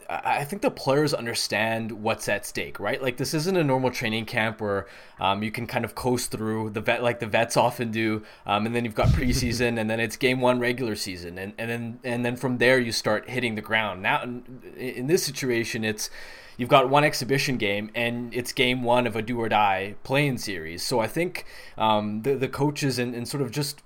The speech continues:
fr-, from top down, the team has tried to, I guess, emphasize just how crucial this training camp is.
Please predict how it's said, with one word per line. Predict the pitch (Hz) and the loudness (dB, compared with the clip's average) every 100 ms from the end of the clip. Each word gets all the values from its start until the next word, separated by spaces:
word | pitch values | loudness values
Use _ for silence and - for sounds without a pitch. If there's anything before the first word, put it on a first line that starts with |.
| - | -20
fr-, | - 123 | -8 -6
from | 123 - 120 | -6 -4 -6
top | 110 - 135 139 | -2 2 4 2
down, | 113 120 120 | 0 0 -2
the | |
team | 110 - 127 117 | -6 -6 -6 -6
has | 98 | -8
tried | - 107 110 113 | -6 0 0 0
to, | - 120 120 | -4 -6 -2
I | 104 | -2
guess, | 101 110 - | -2 -2 -4
emphasize | 113 107 - - 123 135 139 | -6 -8 -10 -4 0 0 -2
just | 131 - | -6 -2
how | 123 | -4
crucial | 123 - 120 113 - 113 | -4 -6 -6 -2 -2 -2
this | 107 | -2
training | - - 95 110 | -4 -8 -6 -6
camp | 120 123 127 | -4 -4 -2
is. | 139 165 202 | -2 -2 -4